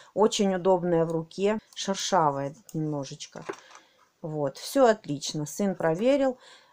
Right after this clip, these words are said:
Вот такой вот тканевый провод, что очень хорошо. Вот такой штекер у неё.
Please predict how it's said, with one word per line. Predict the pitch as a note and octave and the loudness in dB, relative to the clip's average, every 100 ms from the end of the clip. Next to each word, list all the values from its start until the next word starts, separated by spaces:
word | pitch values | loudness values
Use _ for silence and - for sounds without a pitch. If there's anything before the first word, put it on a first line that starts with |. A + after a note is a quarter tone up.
| - | -8
Вот | F3+ - | -4 2
такой | F#3+ - E3 D#3 | 2 2 -2 -2
вот | D#3+ | -4
тканевый | - - E3 D#3 D3+ D3 C#3+ _ _ _ _ _ _ - | -6 0 2 2 0 -2 -10 _ _ _ _ _ _ -12
провод, | - D3 A3 C#4+ - _ _ | -6 -4 -2 -4 -8 _ _
что | - - G3+ F#3 | -20 -8 -4 -2
очень | F3 - F3+ | -4 -6 -8
хорошо. | - F#3 F#3+ - - F3 - _ _ _ _ _ - - _ | -4 -2 -2 -6 -6 -8 -10 _ _ _ _ _ -20 -20 _
Вот | - F3+ F3 E3+ _ | -12 -8 -8 -10 _
такой | D3+ - D3 | -16 -12 -10
штекер | - - B3 C4 B3 A3+ | -10 -4 -4 -2 -4 -4
у | |
неё. | A3+ A3 G#3+ G#3+ | -4 -4 -6 -8